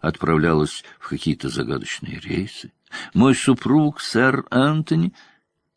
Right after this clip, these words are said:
не собирался мне что-либо объяснять. После нашей свадьбы он страшно изменился. Э, мне кажется, он принимает наркотики.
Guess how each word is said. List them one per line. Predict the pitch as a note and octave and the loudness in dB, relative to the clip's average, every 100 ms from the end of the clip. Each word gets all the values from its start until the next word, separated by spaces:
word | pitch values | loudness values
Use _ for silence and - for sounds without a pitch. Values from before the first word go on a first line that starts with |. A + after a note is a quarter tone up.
| _ | _
не | - G2 | -2 0
собирался | - F#2 F2 A2+ C3 - G2+ | 2 0 2 2 2 0 -2
мне | E2 | -2
что-либо | D#2+ - D#2+ E2+ E2 | -4 -6 -4 -2 -4
объяснять. | C#2 - - - F2+ C#3 - - - - - - _ | -6 -8 -10 -6 -2 -2 -4 -20 -20 -20 -20 -20 _
После | D#3 D3+ C#3+ | 2 4 4
нашей | C#3 D3 D3 - B2+ | 4 4 4 2 0
свадьбы | - C3 D#3+ D#3 D3 | 0 0 0 0 -2
он | |
страшно | D3+ - E3 D#3 D#3+ | -2 -2 -2 -2 -2
изменился. | D#3+ E3 F3 F#3+ - - - - - - | -2 -2 0 -2 -4 -8 -12 -12 -18 -4
Э, | G2 G2+ | 2 4
мне | G2+ A#2+ B2 | 6 4 4
кажется, | F3+ F#3+ - - G#2 - | 2 2 0 2 2 2
он | - C#3+ D3 | -2 -2 -2
принимает | - C#3+ C3+ C3+ C#3 C3 - | -4 -2 -2 -2 -2 -6 -8
наркотики. | F3 - F#3 - - - C3+ | -8 -4 -6 -6 -12 -4 -4